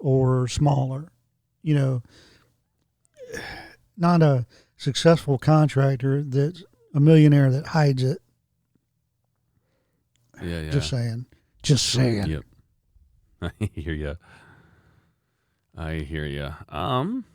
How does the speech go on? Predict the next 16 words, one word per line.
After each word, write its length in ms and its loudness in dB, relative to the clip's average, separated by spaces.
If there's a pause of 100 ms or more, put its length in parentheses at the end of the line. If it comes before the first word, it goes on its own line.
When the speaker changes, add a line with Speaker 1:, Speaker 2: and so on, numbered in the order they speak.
(340)
Speaker 2:
well, 80 -8
you 60 -6
know 100 -4
what? 220 -6
Let 100 -6
me 80 -6
see 240 -10
something. 420 -14 (680)
Speaker 1:
I 40 2
haven't 220 2
heard, 360 2
uh, 360 4 (840)
oh, 260 2
God, 420 6
I, 100 4
yes, 460 6